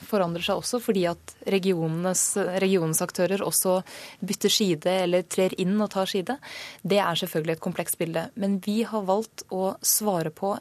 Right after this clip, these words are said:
en henvendelse, en anmodning fra irakiske myndigheter. Det har også cirka seksti andre land gjort,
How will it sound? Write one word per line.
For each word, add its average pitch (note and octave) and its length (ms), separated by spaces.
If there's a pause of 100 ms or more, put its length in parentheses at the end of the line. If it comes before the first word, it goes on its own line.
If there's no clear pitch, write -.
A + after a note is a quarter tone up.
en F#3 240
henvendelse, E3+ 480
en - 80 (160)
anmodning E3+ 400
fra F3+ 240
irakiske F3 400
myndigheter. E3+ 400
Det F3 80
har F3 160
også F3+ 320
cirka F3 320
seksti - 400
andre E3+ 160
land F3 240
gjort, - 160